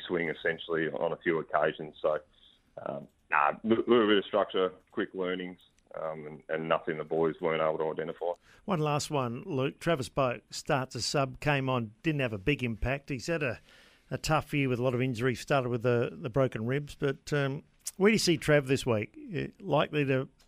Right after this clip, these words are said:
Speaker 2: be in the starting lineup, or would you think about a sub again?
Speaker 1: Yeah, I think at the moment we've probably got a squad of twenty-three, twenty-four that, you know, when fully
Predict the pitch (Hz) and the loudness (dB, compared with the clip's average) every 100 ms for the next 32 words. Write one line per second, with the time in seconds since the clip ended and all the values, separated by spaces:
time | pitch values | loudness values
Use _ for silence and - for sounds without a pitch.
0 | _ 147 135 110 - 139 165 151 143 156 | _ 0 0 -2 -2 0 0 2 2 2
1 | 190 196 135 123 120 123 117 - - - | 0 0 0 0 2 0 0 -6 -20 -20
2 | - _ _ - 127 123 113 - 131 117 | -20 _ _ -4 0 2 2 2 0 0
3 | 107 120 104 - _ _ _ _ _ _ | 0 0 0 -4 _ _ _ _ _ _
4 | _ _ _ _ _ _ _ _ _ _ | _ _ _ _ _ _ _ _ _ _
5 | _ _ _ _ _ - 117 123 120 127 | _ _ _ _ _ 0 4 6 4 2
6 | 151 147 104 95 104 104 101 - 95 - | -6 -10 -10 -6 -6 -6 -10 -14 -12 -6
7 | 107 92 90 87 - - 92 92 85 - | -6 -4 -6 -8 -12 -8 -4 -4 -6 -12
8 | _ _ _ _ _ _ _ _ 95 90 | _ _ _ _ _ _ _ _ -10 -10
9 | - 95 92 - 92 87 - 101 101 101 | -4 -2 -2 -4 -8 -8 0 6 6 6
10 | 90 - _ - 87 87 87 - 92 85 | 2 -6 _ -14 -8 -6 -6 -6 -6 -4